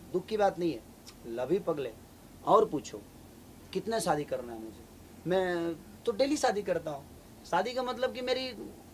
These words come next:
लफड़े तो होते ही है। मेरे जैसे सिनेमा में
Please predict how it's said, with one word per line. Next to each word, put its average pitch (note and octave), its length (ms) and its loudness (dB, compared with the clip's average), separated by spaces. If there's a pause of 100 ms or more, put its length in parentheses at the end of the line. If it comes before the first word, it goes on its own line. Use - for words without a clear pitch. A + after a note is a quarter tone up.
(720)
लफड़े F#3 300 -2
तो A3 160 -4
होते G3+ 200 0
ही A#3 100 -2
है। E3+ 120 -6 (1000)
मेरे F3 180 -4
जैसे F3+ 280 -6
सिनेमा F3+ 560 -4
में F#3 140 -8